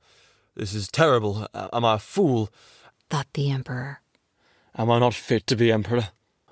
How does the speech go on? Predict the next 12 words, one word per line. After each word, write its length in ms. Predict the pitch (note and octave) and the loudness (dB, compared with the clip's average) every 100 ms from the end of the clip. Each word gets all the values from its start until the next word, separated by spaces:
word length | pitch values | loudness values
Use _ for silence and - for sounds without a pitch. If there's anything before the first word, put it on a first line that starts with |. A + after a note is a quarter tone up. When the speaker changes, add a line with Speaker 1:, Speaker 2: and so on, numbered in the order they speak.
| - | -8
Speaker 1:
Why, 180 | G#2+ G#2+ | 0 2
nothing 400 | A2 A2 D3 A#2 | 2 2 0 0
more 220 | A2+ A2 | -2 -2
dreadful 480 | A#2+ C3 G#2 A2+ A2 | 2 2 2 -4 -4
could 160 | A2+ | -2
happen 320 | G#2 A#2 A#2 | 2 2 2
to 100 | G#2 | 0
me." 240 | A2 G#2+ A2+ _ _ _ _ _ | 0 -2 -6 _ _ _ _ _
Speaker 2:
Then 220 | A3 A#3+ | 0 2
aloud 540 | A#3+ A#3+ A#3 D4 A#3+ G#3 | 2 2 2 2 0 0
he 180 | A#3+ | -2
said, 440 | A#3+ - A3 A3 | -2 -2 -2 -2